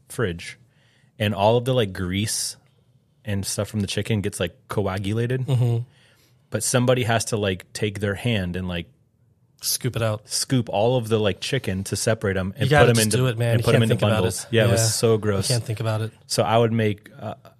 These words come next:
Speaker 1: however, it's, like, groups of five, and they were in these plastic bags, and I would do that. My hands would smell like
Speaker 2: Yeah.
Speaker 1: parboiled chicken,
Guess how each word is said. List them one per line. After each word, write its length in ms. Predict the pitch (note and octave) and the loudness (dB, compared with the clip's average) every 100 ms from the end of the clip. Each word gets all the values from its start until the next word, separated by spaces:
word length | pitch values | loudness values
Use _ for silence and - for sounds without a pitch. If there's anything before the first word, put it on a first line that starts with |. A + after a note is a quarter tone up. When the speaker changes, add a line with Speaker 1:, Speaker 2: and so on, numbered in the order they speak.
| _ - | _ -18
Speaker 1:
however, 480 | - - C3 G#2+ G2 | -12 0 0 2 -2
it's, 280 | - D3 G2+ | -4 -8 -6
like, 140 | - _ _ B2 | -8 _ _ -2
groups 280 | A2 - | -2 0
of 100 | G2+ | -6
five, 360 | - G2+ F2+ F2+ | -4 -6 -4 -6
and 100 | F#2+ | -4
they 60 | F#2+ | -4
were 120 | G2 | -6
in 140 | A2 | -6
these 140 | F#2 F2 | -6 -6
plastic 380 | G2+ F#2 - - | -8 -8 -10 -10
bags, 380 | F2+ F2 - - | -8 -8 -10 -8
and 120 | G2+ | -4
I 40 | F#2+ | 0
would 180 | G2+ F#2 | -2 -2
do 140 | G2 | -2
that. 160 | G2+ G2 | -4 -4
My 100 | G2+ | -6
hands 300 | - G2 F2+ | -6 -8 -6
would 100 | E2+ | -8
smell 280 | - F#2+ F#2 | -6 -6 -4
like 240 | F2 - _ _ _ _ _ _ _ _ | -8 -12 _ _ _ _ _ _ _ _
Speaker 2:
Yeah. 280 | B2+ A2 G2+ - _ _ _ _ _ _ | -4 -2 -4 -10 _ _ _ _ _ _
Speaker 1:
parboiled 560 | - G#2 G2 G2 G2 F#2+ | 0 0 2 -2 -2 -4
chicken, 320 | - G2+ | -6 -4